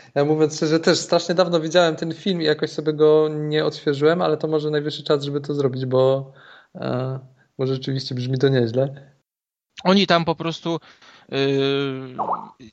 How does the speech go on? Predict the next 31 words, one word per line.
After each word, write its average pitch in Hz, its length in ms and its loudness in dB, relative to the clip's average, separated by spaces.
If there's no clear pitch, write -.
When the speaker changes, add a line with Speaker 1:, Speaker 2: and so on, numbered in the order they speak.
Speaker 2:
jeżdżą 175 600 2
na 123 160 6
rowerze. 135 800 2
Speaker 1:
Tak, 156 200 2
tak, 165 140 6
po 127 40 6
Speaker 2:
Właściwie 160 260 0
Speaker 1:
parku, 220 280 6
Speaker 2:
żaden 214 200 4
Speaker 1:
coś 180 100 -8
takiego. - 240 -2
Speaker 2:
deszcz 208 280 2
nie 214 140 0
pada. 113 480 -2
Nie 139 140 -2
ma 202 80 2
Speaker 1:
Mhm, 175 40 0
Speaker 2:
żadnego 156 340 -4
Speaker 1:
mhm. 117 60 -6
Speaker 2:
deszczu, 151 540 -4
y, 143 480 2
tylko 262 260 -4
po 247 120 -8
prostu 240 360 -10
korzystają 202 500 2
z 143 80 -4
życia. 139 380 -4
No, 113 120 -2
tam 160 180 0
jest - 220 -4
taki 165 340 -2